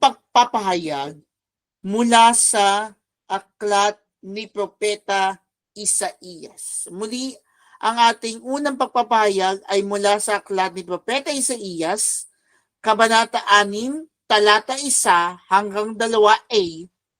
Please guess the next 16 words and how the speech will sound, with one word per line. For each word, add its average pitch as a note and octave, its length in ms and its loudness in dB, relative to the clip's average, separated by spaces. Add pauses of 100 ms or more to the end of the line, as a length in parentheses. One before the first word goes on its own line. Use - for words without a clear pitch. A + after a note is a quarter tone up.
(400)
Kasunod A#3 400 -4
nito G#3+ 500 0
ay G3+ 220 0
talata G3+ 480 0
tatlo F3+ 640 -6 (560)
hanggang D3+ 580 -2
walo. C#3+ 380 -4 (3500)
Pero G3+ 220 4
bago G#3+ 400 4
natin G#3 480 0
pakinggan, G3 800 -2 (1080)
ay F#3 320 2 (760)
tingnan A#3 320 -2
muna A3+ 320 -4
natin G#3+ 560 -2 (160)
ang C4 500 0